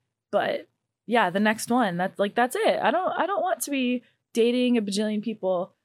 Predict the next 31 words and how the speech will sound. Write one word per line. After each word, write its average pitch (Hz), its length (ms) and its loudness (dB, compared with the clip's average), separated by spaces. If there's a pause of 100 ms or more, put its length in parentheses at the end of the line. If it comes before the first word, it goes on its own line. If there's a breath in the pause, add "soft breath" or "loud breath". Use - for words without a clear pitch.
(120)
But 262 140 -4
to 294 40 -8
be 349 120 2
fair, 392 220 2
I 330 80 4
wasn't 339 260 0
ready 330 240 2
before. - 580 -2 (420)
Like, 233 160 4
I 233 120 4
didn't 254 400 0
know 226 520 0 (300)
what 202 160 0
I 220 120 4
wanted. 180 420 0
I 175 100 0
didn't 196 240 -2
know, 202 220 -2
like, 180 260 -6 (380)
what 202 220 0
I 202 80 2
wanted 196 220 -2
for 214 100 -6
my 185 100 -2
life 185 280 -2
or 214 40 -6
my 175 120 -4
career 208 340 -2
or - 20 -2
whatever. 170 500 -2 (400 soft breath)
And 180 540 -4